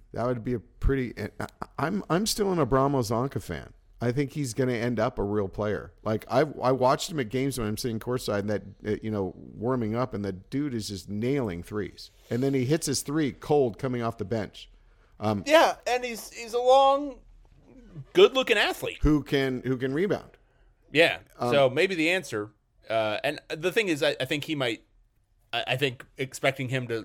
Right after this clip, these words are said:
Speaker 2: jump in and play, like, twenty-eight minutes a game next year is probably a bit much, but play a key backup role off the bench.
Speaker 1: I, I, I think he's Jaylen Clark.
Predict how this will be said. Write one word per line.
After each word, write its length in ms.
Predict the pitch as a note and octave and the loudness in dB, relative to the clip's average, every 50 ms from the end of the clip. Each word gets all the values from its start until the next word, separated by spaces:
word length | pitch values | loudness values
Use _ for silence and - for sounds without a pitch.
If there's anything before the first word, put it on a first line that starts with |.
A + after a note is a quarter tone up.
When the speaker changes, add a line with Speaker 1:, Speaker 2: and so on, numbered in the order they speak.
| - | -10
Speaker 2:
jump 300 | A2 - C3 B2 A2+ - | -4 -2 -2 -2 0 0
in 120 | B2 B2 A#2 | -2 -2 -2
and 140 | A2 G#2 - | -4 -6 -4
play, 240 | - A#2+ A2+ A2 | -2 0 0 0
like, 220 | G#2+ G#2 G2 F#2+ - | 0 -2 -4 -6 -6
twenty-eight 360 | - B2+ B2 A2+ A2+ G#2+ - | -6 -6 -4 -4 -4 -6 -6
minutes 220 | A#2+ A#2 A2+ - | -8 -10 -12 -12
a 40 | A2 | -10
game 220 | G2 A2 A2+ A#2+ A2+ | -8 -8 -8 -6 -6
next 220 | G2+ G2 - - | -8 -10 -8 -8
year 80 | G#2+ F#2+ | -8 -8
is 80 | F#2+ | -6
probably 300 | - G#2 F#2 F2 F#2 F#2 | -4 -4 -4 -2 -2 -4
a 40 | E2 | -6
bit 240 | D2 - F2+ F2 - | -6 -6 -6 -6 -8
much, 340 | F2+ E2 E2+ F#2 - - - _ - | -10 -12 -12 -12 -14 -16 -10 _ -4
but 340 | G#2+ G#2 G2+ F#2+ - - _ _ _ _ _ _ | -2 -2 -2 -4 -6 -10 _ _ _ _ _ _
play 180 | - B2 A#2 - | -4 -2 -2 -2
a 40 | |
key 180 | A2 - B2+ A#2 | -2 -4 -6 -4
backup 440 | F#2+ G#2 G2+ G#2+ - - B2+ B2 - | -2 0 0 0 0 -2 -4 -4 -4
role 160 | D3 C#3+ C#3+ | -4 -2 0
off 140 | C#3 C#3 - | 0 -2 -2
the 80 | - | -6
bench. 380 | - F2+ G#2 C#3 F#3 - - - - | -8 -8 -8 -8 -8 -12 -12 -10 -8
Speaker 1:
I, 80 | D3+ - - | -8 -6 -2
I, 160 | F#3 G3 G3 - - | -2 -2 -2 0 0
I 100 | F#3 F#3+ | 0 0
think 200 | - - A3 G3 | 2 0 -2 -2
he's 180 | A3+ A3 F3+ - | -2 -4 -4 0
Jaylen 300 | - G#3 G#3 G#3 G3+ F3+ | 0 2 2 2 0 -2
Clark. 500 | - E3 - - - - - - - - | -2 -2 -4 -4 -4 -6 -8 -10 -16 -20